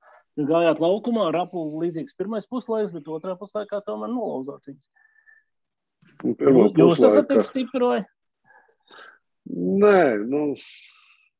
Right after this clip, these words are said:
Speaker 2: ā, te varbūt kaut kur, ā, nospēlē zināmā mērā, ā,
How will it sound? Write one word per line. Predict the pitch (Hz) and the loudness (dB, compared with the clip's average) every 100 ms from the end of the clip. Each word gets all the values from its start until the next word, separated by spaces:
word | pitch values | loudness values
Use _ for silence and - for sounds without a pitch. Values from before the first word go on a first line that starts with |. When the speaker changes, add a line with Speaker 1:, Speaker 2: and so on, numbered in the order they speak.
| _ _ _ _ _ - _ _ - | _ _ _ _ _ -20 _ _ -8
Speaker 2:
ā, | 120 127 117 117 113 - | 0 2 2 -2 -6 2
te | 170 | 2
varbūt | 170 135 139 131 - | 2 0 -6 -6 -6
kaut | 147 139 - | -4 -4 -6
kur, | 143 135 123 | -8 -8 -8
ā, | 107 113 110 | -12 -12 -14
nospēlē | 117 135 147 - 151 131 120 110 101 _ _ _ _ _ | -6 -2 -2 -4 -6 -4 -4 -8 -10 _ _ _ _ _
zināmā | 90 120 139 127 110 110 | -6 -4 0 0 0 -4
mērā, | 107 123 135 139 127 101 _ _ _ _ _ _ _ _ _ _ _ _ _ _ | -2 -2 0 2 2 0 _ _ _ _ _ _ _ _ _ _ _ _ _ _
ā, | 117 107 104 | -8 -6 -6